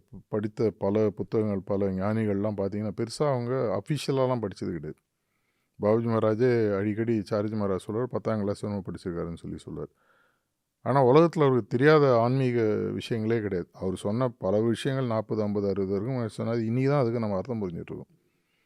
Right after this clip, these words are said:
அவர் என்னைக்கோ கத்துட்டார். இல்லையா? அப்படின்னா, அது எங்கேருந்து வருது? நான் உட்கார்றேன், தயாராகிறேன்.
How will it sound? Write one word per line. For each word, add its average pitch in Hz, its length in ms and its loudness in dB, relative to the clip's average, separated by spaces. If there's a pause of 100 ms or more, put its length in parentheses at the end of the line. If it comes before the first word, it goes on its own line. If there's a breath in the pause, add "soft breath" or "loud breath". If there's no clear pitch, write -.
(140)
அவர் 110 240 0
என்னைக்கோ 127 240 2
கத்துட்டார். 107 360 -4 (960)
இல்லையா? 101 340 -2 (520 soft breath)
அப்படின்னா, 151 320 0
அது 139 320 4
எங்கேருந்து 170 340 2
வருது? 110 360 0 (300)
நான் 95 160 -6
உட்கார்றேன், 127 680 0 (220)
தயாராகிறேன். 110 640 2